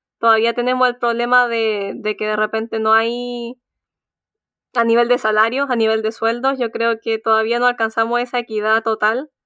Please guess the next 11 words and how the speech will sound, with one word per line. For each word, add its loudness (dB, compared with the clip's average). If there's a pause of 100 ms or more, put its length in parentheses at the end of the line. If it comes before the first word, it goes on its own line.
(600)
eh, -2
de 0
hacer 0
el 2
mismo 2
trabajo 2
que -2
un 2
hombre, 2
una 2
mujer, -2